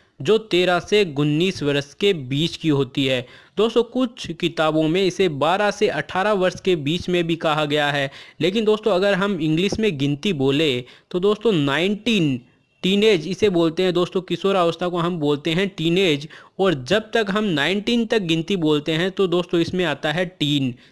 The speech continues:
नाइनटीन। और दोस्तों, जैसे ही हम ट्वेंटी बोलते हैं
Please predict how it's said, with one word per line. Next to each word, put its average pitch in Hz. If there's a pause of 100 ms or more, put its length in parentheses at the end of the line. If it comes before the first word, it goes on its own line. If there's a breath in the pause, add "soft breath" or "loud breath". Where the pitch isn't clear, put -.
(120)
नाइनटीन। 147 (840)
और 147
दोस्तों, 160
जैसे 185
ही 220
हम 214
ट्वेंटी 160
बोलते 165
हैं 185